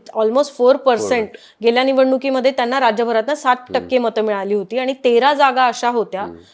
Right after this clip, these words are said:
Speaker 1: अ, त्यावेळच्या आघाडीच्या म्हणजे काँग्रेस आणि राष्ट्रवादी काँग्रेसच्या की ज्या वंचितमुळे गमवाव्या लागल्या होत्या. तर एवढं तुमच्यासमोर आकडेवारी असतानाही जर तुम्ही त्यांना इग्नोर करत असाल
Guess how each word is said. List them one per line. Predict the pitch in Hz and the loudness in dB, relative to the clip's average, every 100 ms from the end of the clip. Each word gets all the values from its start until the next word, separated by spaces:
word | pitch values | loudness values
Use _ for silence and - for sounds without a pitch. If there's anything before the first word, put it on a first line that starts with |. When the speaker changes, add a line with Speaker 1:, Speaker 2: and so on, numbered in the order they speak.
| _ - | _ -2
Speaker 1:
अ, | 214 | 0
त्यावेळच्या | 214 240 226 233 233 262 | 2 4 4 2 0 0
आघाडीच्या | 262 220 233 226 196 196 233 | 0 2 2 0 -2 -6 -6
म्हणजे | 339 240 208 | -8 -10 -4
काँग्रेस | 214 214 214 226 | 0 0 0 -2
आणि | 226 | 0
राष्ट्रवादी | 220 214 220 220 | 0 -2 -2 -2
काँग्रेसच्या | 220 196 196 196 262 | -2 -4 -6 -6 -6
की | 294 | -2
ज्या | 262 | 0
वंचितमुळे | 269 233 240 247 240 262 | 0 -2 -4 -6 -4 0
गमवाव्या | 247 233 226 220 | 2 4 4 4
लागल्या | 214 180 185 | 2 0 -4
होत्या. | 175 190 - _ - - - | -8 -10 -16 _ -20 -8 0
तर | 320 - | 0 4
एवढं | 233 226 262 302 | 4 4 2 0
तुमच्यासमोर | 277 294 294 285 | -2 -2 0 2
आकडेवारी | 277 277 262 269 277 | 2 0 -2 0 -2
असतानाही | 254 262 254 285 | -2 -4 -4 -4
जर | 294 311 | -4 -4
तुम्ही | 294 285 | -4 -2
त्यांना | 285 277 | -2 -2
इग्नोर | 269 214 247 294 | -4 0 2 2
करत | 262 220 214 | 2 0 -2
असाल | 196 214 | -4 -4